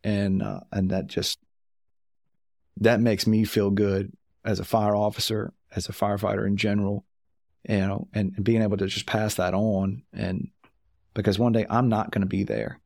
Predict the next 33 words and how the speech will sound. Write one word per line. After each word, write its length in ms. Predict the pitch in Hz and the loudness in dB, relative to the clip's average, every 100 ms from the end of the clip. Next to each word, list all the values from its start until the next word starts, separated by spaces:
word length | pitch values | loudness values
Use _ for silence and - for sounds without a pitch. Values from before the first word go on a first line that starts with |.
| 107 | -2
I'm 160 | 104 | 0
not 220 | 104 104 | 2 0
gonna 160 | - 107 | 0 0
be 140 | 101 | 0
in 100 | 101 98 | 0 0
that 140 | 98 | -2
trench. 500 | - 92 95 - - _ _ _ - | -4 -2 -2 -2 -10 _ _ _ -6
I'm 180 | 110 104 | 0 2
not 220 | 104 101 | 0 0
gonna 160 | 107 101 | 0 0
be 180 | 101 | 0
on 140 | 101 101 | 0 0
that 180 | 104 - | -2 -2
vehicle 340 | 104 101 98 | -2 -2 0
rescue 300 | 104 98 104 | -2 -2 -2
scene 300 | 98 98 104 | -2 0 0
or 240 | 104 117 | 0 -2
in 100 | 113 | 0
that 180 | 113 110 | 0 -2
fire. 480 | - 110 110 - 123 _ _ _ _ _ _ _ - | -4 -4 -4 -4 -8 _ _ _ _ _ _ _ -2
But 100 | 101 | 0
I 120 | 104 | 2
have 160 | 107 - | 0 -2
to 120 | - _ _ _ _ _ _ _ _ - | -6 _ _ _ _ _ _ _ _ -2
make 200 | 117 104 | 0 0
sure 220 | - 120 | 0 2
that 80 | 104 | 2
I 140 | 101 | 0
pass 420 | 98 - 117 104 110 | -2 -2 0 0 0
on 220 | 110 104 | 0 0
to 100 | 98 | 0
those 320 | 98 101 95 | 0 0 0
men 500 | 98 113 107 98 104 | 2 2 2 0 -2